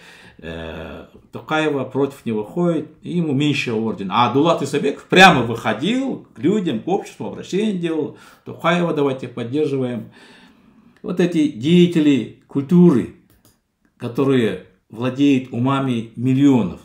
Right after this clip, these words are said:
должны владеть умами миллионов, так? Вот он, хал Хахарманы получает, самый главный герой для Токаева. А две божухи,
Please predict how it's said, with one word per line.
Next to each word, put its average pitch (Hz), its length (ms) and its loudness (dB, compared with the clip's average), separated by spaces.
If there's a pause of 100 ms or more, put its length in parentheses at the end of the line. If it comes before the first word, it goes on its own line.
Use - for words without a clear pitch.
должны 123 340 0
владеть 98 420 -6
умами 90 340 -12
миллионов, 82 480 -14 (140)
так? 147 280 -14 (1400)
Вот 147 280 -4
он, 127 180 -2
хал 143 420 -4
Хахарманы 139 840 -2 (160)
получает, 151 760 -6
самый 127 420 -4
главный 127 520 -4 (340)
герой 139 480 0
для 120 640 -6
Токаева. 95 680 -6
А 92 80 -20
две 117 220 0
божухи, 123 680 -6